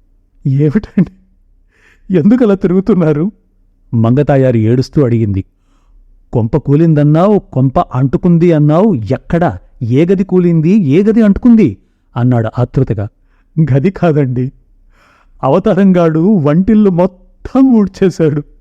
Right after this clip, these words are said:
అంది మంగతాయారు. "బావుంది, పని మనిషి ఊడ్చేయక ఇంకేం చేస్తాడే?" "అది కాదండి, ఇంట్లో ఎవరూ లేకుండా చూసి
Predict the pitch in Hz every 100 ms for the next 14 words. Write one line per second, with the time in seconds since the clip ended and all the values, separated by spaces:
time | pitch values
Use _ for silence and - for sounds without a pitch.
0 | - - - - _ _ - _ _ _
1 | _ _ - 127 117 113 104 104 110 101
2 | 92 85 _ _ _ _ _ _ _ _
3 | 165 143 131 92 82 _ _ _ _ _
4 | _ _ _ - 127 170 165 147 143 113
5 | 143 - 139 117 131 143 113 131 127 113
6 | - 101 98 98 90 - - - - -
7 | - - - - - 214 - - - -
8 | - - - - - - - - _ _
9 | _ 170 160 175 190 160 139 127 135 _
10 | _ _ - _ _ 196 160 185 196 180
11 | 160 170 196 160 170 185 170 156 - 143
12 | -